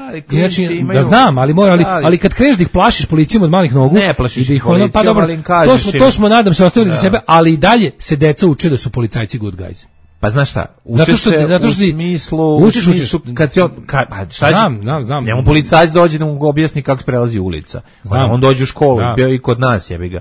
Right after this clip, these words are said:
Speaker 2: I to je,
Speaker 1: Ti
Speaker 2: i
Speaker 1: nisi
Speaker 2: to je
Speaker 1: ko klinac imao osjećaj, policajac
Speaker 2: Niko
Speaker 1: bad
Speaker 2: nije. Ja
Speaker 1: guy,
Speaker 2: ti kažem,
Speaker 1: jebi
Speaker 2: evo, ti, ti, ti kao svesniji od svojih roditelja da su policajci govna,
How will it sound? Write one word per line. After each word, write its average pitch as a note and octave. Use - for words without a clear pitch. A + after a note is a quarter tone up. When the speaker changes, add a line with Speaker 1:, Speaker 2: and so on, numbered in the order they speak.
Speaker 2:
I A2+
to D#3
je, D#3+
Speaker 1:
Ti C#3+
Speaker 2:
i -
Speaker 1:
nisi D#3+
Speaker 2:
to E3+
je D#3+
Speaker 1:
ko F#3+
klinac F3
imao C#3+
osjećaj, C#3
policajac D#3+
Speaker 2:
Niko A#2+
Speaker 1:
bad A2
Speaker 2:
nije. G#2
Ja -
Speaker 1:
guy, -
Speaker 2:
ti -
kažem, F3+
Speaker 1:
jebi -
Speaker 2:
evo, E3
ti, G3
ti, G#3+
ti A#3
kao A#3
svesniji E3+
od E3+
svojih F#3
roditelja F3
da C3+
su -
policajci D3
govna, F#3+